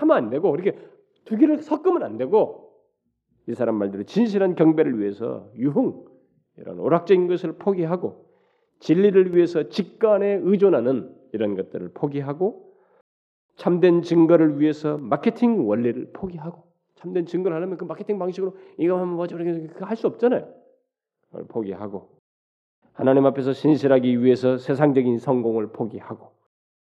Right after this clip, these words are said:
겸손을 위해서 권력을 포기하고 값비싼 순종을 요구하시는 하나님을 위해서 값싸게 손에 넣는 하나님을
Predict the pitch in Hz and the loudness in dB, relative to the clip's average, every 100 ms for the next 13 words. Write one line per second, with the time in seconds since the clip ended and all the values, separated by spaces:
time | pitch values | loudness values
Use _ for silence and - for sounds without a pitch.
0 | _ 117 113 110 117 110 107 110 104 110 | _ -2 0 2 2 2 2 2 2 0
1 | 101 - 123 110 110 104 110 104 131 - | -2 -2 -2 0 0 2 2 0 -6 -20
2 | _ _ _ - 95 95 92 95 95 101 | _ _ _ -10 -8 -6 -10 -14 -16 -18
3 | _ _ _ _ _ _ 117 - 131 143 | _ _ _ _ _ _ -10 -6 -2 0
4 | 135 127 156 143 143 143 143 139 123 131 | 0 0 0 4 4 4 2 -2 0 0
5 | 131 139 131 131 135 135 - 151 135 131 | 2 2 2 0 0 -2 -2 0 2 2
6 | 127 117 113 117 123 120 120 147 - - | 0 -2 -4 -4 -6 -8 -10 -12 -12 -4
7 | 185 175 175 - 180 180 120 101 104 113 | -2 0 -2 0 0 2 0 -2 -4 -4
8 | 87 - _ _ _ _ - 170 170 160 | -6 -14 _ _ _ _ -12 -8 -6 -4
9 | 151 233 | -4 -6